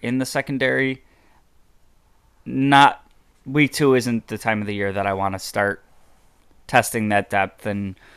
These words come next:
you know, God forbid one of the other two go down and Dane Jackson has something that's more serious, wh-, whatever the case may be. Um,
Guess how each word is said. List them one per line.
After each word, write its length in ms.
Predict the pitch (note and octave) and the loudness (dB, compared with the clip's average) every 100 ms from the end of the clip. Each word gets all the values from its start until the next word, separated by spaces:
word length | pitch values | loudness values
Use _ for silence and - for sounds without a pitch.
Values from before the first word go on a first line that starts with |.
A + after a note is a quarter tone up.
| - - _ | -20 -20 _
you 60 | - | -8
know, 60 | G#2 | 2
God 200 | A#2 A2+ | 2 2
forbid 600 | A2+ G2+ A#2 A2+ G#2+ G#2+ _ _ _ _ _ | -4 2 4 4 0 -6 _ _ _ _ _
one 240 | - A#2+ B2 | -6 0 0
of 100 | A2 | 0
the 100 | A#2+ | 2
other 240 | A2 A2 | 2 2
two 300 | G#2 - G#2+ | -2 -4 -4
go 160 | G#2+ G#2 | -2 0
down 420 | G#2 G#2 G#2 G#2 | 2 2 2 0
and 260 | G2+ G2+ F#2 | -4 -6 -4
Dane 220 | G#2+ G#2+ | -2 -2
Jackson 400 | A2 G#2 - G#2+ | 2 2 0 -12
has 220 | G#2 G2+ | -10 -10
something 400 | - G#2 G2 A2 | -10 -12 -10 -10
that's 240 | G#2 G2+ - | -8 -10 -8
more 180 | G#2+ | -6
serious, 520 | G2+ - G2+ G#2 G2+ G2 | -6 -8 -6 -4 -4 -4
wh-, 180 | B2 | -2
whatever 320 | B2 C#3+ C#3 B2 | 4 6 6 4
the 80 | |
case 300 | A2 A#2+ G#2+ | -2 -2 -4
may 120 | G#2+ G#2 | -4 -6
be. 320 | G#2 G2+ G2 - - - _ | -4 -6 -6 -14 -20 -20 _
Um, 360 | - G#2 G2 | -4 -2 -2